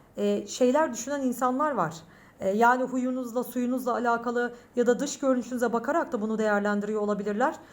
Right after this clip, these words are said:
Çok yanılıyorlar arkadaşlar. E, ve çok yanıldıkları için de aslında şu anda bu durumdalar. Siz insanlara karşı kendinizi geri çekmişsiniz. Bu söylemleri duyuyorsunuz ama pek de umurunuzda değil. Çünkü bu hayat sizin hayatınız. Yaşamaya değer, iyisiyle, kötüsüyle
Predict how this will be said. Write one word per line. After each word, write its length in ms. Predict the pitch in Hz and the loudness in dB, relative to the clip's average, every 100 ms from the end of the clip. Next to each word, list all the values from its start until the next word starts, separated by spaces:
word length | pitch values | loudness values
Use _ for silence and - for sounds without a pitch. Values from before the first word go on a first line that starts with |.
| - | -20
Çok 260 | - 392 392 | -6 -6 0
yanılıyorlar 540 | 220 180 170 156 160 | 0 0 -2 -2 -2
arkadaşlar. 600 | 160 160 170 170 165 170 160 - - - | -4 -4 -4 -6 -4 -6 -6 -14 -20 -12
E, 240 | - 185 185 | -4 -2 -2
ve 100 | 277 | -4
çok 240 | 311 302 | -6 0
yanıldıkları 500 | 277 262 269 269 302 | 2 2 0 -2 -4
için 300 | 311 - 247 | -4 -6 0
de 60 | 233 | 2
aslında 380 | 233 233 247 311 | 2 0 -4 -2
şu 160 | - | 2
anda 280 | 254 233 277 | 2 2 -2
bu 80 | 226 | -2
durumdalar. 500 | 202 185 180 208 302 - - | -4 -2 0 2 0 -4 -20
Siz 200 | - 254 | -14 -8
insanlara 520 | 269 254 269 262 269 277 | -4 -2 0 2 0 2
karşı 280 | 262 254 | 0 0
kendinizi 480 | - 254 240 233 269 | -2 -2 -2 -2 -2
geri 180 | 240 226 | 0 0
çekmişsiniz. 680 | 226 185 185 - 180 160 - - - | -2 -8 -8 -8 -8 -8 -12 -20 -14
Bu 120 | 214 294 | -10 -2
söylemleri 680 | 302 277 247 240 254 330 | 4 4 4 2 0 -2
duyuyorsunuz 540 | 269 254 208 208 214 - - | -2 -2 -2 -2 -4 -4 -2
ama 200 | 240 294 | -2 0
pek 200 | 302 269 | -2 -2
de 40 | |
umurunuzda 560 | 233 220 220 214 214 214 | -2 -2 -2 -4 -4 -4
değil. 240 | 262 247 - - | -4 -4 -10 -20
Çünkü 280 | - 311 247 | -10 -8 -4
bu 100 | 247 | 0
hayat 240 | 269 247 247 | 2 2 0
sizin 260 | 247 240 | -6 -6
hayatınız. 560 | 240 202 196 208 226 233 | -2 -2 -2 -6 -10 -2
Yaşamaya 500 | 262 254 233 220 214 | -2 -2 -2 -2 -2
değer, 280 | 214 208 208 | 0 0 -2
iyisiyle, 480 | 285 254 - 214 202 | -4 -4 -4 -6 -6
kötüsüyle 640 | 233 - - 247 202 208 | -8 -10 -8 -2 0 -2